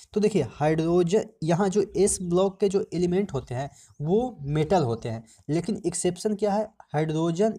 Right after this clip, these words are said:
इसमें मेटल नहीं है, वो नॉन मेटल है। और नॉन मेटल जो होते हैं वो पी ब्लॉक के एलिमेंट होते हैं, लेकिन हाइड्रोजन एक ऐसा एलिमेंट है जो एस ब्लॉक में होते हुए भी नॉन मेटल है। तो सबसे हल्की धातु, यहाँ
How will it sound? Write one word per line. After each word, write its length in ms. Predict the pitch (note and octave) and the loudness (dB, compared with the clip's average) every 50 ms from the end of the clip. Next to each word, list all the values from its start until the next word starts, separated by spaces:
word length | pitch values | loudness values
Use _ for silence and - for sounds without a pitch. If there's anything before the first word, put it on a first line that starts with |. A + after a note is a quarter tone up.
| - | -8
इसमें 260 | - D3+ - - G3 | -8 -8 -4 -2 -2
मेटल 440 | G3 F3+ D#3 D3 D3+ D3+ E3 D#3+ D3+ | 0 0 0 0 -2 -2 -2 -4 -2
नहीं 180 | C#3+ C3+ C3+ B2+ | -2 -4 -4 -4
है, 160 | A#2+ A#2 - _ _ _ - | -6 -8 -12 _ _ _ -4
वो 160 | C#3+ E3+ F#3+ | 0 0 0
नॉन 300 | F#3 F3 D3 D3 D3+ D3+ | 2 0 0 0 0 0
मेटल 320 | D3+ D3 C3 A#2+ B2 A#2+ A#2 | 0 0 -2 -2 -2 -4 -4
है। 180 | A#2+ A#2 A2+ _ _ - - - | -6 -6 -8 _ _ -20 -12 -8
और 140 | C#3 D3 D#3 | -6 -4 -4
नॉन 360 | D3+ D3+ D3+ D#3+ F3+ G3 G3+ | -4 -2 0 0 0 0 2
मेटल 320 | G3 F#3+ F#3+ G3 G3 G3+ | 0 0 0 0 -2 -2
जो 200 | F#3+ E3 E3+ F3+ | -2 -2 -2 -2
होते 260 | E3+ E3 D#3 - - D3 | -2 -2 -4 -4 -4 -4
हैं 260 | C#3 D#3+ F#3+ G#3 - _ _ _ - | -2 -2 -4 -6 -8 _ _ _ -10
वो 500 | C#3+ C#3 D3+ F#3 A3 A#3+ A#3 - _ _ - | -6 -2 2 2 2 0 -2 -10 _ _ 0
पी 120 | F3+ G#3 | 2 2
ब्लॉक 340 | G3+ E3+ E3 E3+ D#3+ D#3 D#3 | 2 2 2 0 0 0 0
के 60 | - | -4
एलिमेंट 420 | D3+ - - D3 C#3 C#3 C3 A#2 A2+ | -4 -2 -2 -2 0 -2 -2 -2 -4
होते 180 | A#2+ A2+ - | -8 -6 -6
हैं, 100 | B2 A#2+ - - - - - C3+ | -8 -8 -8 -16 -20 -12 -6 -4
लेकिन 380 | C#3+ D#3 D3+ - G#3+ G#3 - - | -4 -4 -2 0 -2 -2 -2 -4
हाइड्रोजन 580 | - - D3 D3 D3 D3 D3+ D#3 D3+ F3+ G3+ - | -6 -4 -2 0 0 2 0 0 2 0 -2 -2
एक 220 | - E3 E3+ - - - | -2 -8 -8 -8 -10 -6
ऐसा 380 | - D3+ D#3 D3 - - G#3 - - | -4 -2 -2 -2 0 -2 -2 -2 -2
एलिमेंट 380 | D#3+ C#3+ C3 C3 C3+ C#3+ C#3 - | -4 -4 -2 -2 -4 -6 -4 -2
है 160 | F3 G3+ G#3 - - - - | -2 -2 -2 -4 -14 -18 -12
जो 300 | C3 C3 F3 - - - - | -4 -2 -2 -2 -2 -2 0
एस 200 | F3 G3+ G#3 - - | 0 0 0 -2 -6
ब्लॉक 440 | D3 C#3 C#3+ D3 D#3+ F#3+ F#3+ F#3+ - | -6 -4 -2 0 0 0 -2 -2 -2
में 80 | F#3 | -2
होते 440 | F#3 C#3+ A2+ C3 C#3+ D#3 D3+ - A3 | -2 0 0 0 -2 -2 0 0 0
हुए 280 | G#3 F#3 D#3 D#3+ F3+ F#3+ | 0 2 0 0 0 -2
भी 120 | F3+ A3 | -2 -2
नॉन 460 | A#3+ G#3 F3 D#3+ C#3 C#3 D3 D3+ D3+ | -4 -4 -4 -4 -2 0 0 0 0
मेटल 280 | D3 C3 A#2+ - B2 A2 | -2 -4 -4 -4 -6 -6
है। 140 | A#2 A#2 - _ - - - - - - _ - | -6 -8 -10 _ -20 -20 -20 -20 -20 -20 _ -2
तो 80 | - G#3+ | -2 -2
सबसे 600 | G#3 G#3+ - - - - - F3+ F3 - - A#3 | -2 -2 -8 -12 -8 -2 -2 -2 -2 0 0 2
हल्की 440 | G#3 C#3 A#2+ D3+ E3 E3+ F3 - A3 | 2 2 2 0 0 0 0 0 0
धातु, 320 | E3 D3+ C#3+ C#3 C#3 D3 C3 | 2 4 2 2 2 -2 -4
यहाँ 320 | C3+ D3+ D#3+ D#3 G3+ G#3 | -2 -2 -2 0 -2 -2